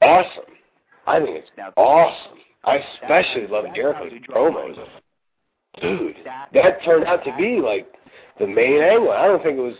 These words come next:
Speaker 1: designed to be pushed as that or anything, but that turned out to be really good.
Speaker 2: Oh, yeah.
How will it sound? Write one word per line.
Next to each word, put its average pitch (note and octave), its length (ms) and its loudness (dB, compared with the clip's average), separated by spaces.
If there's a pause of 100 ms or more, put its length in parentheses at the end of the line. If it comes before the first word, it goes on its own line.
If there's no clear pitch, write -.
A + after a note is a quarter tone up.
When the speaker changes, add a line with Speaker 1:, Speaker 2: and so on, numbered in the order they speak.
(140)
Speaker 1:
designed A#2+ 300 -2
to B2 60 -8
be A#2+ 100 -10
pushed F#3+ 320 -6
as - 80 -20
that E2+ 160 -8
or F#2+ 80 -6
anything, D3+ 340 -4
but - 140 -14
that D3 180 2
turned G2+ 120 -6
out F2 60 -6
to F2 60 -20
be D#2+ 100 -18
really B2+ 480 -8
good. E3 400 -6 (920)
Speaker 2:
Oh, A#2 60 -20
yeah. C#3+ 260 -20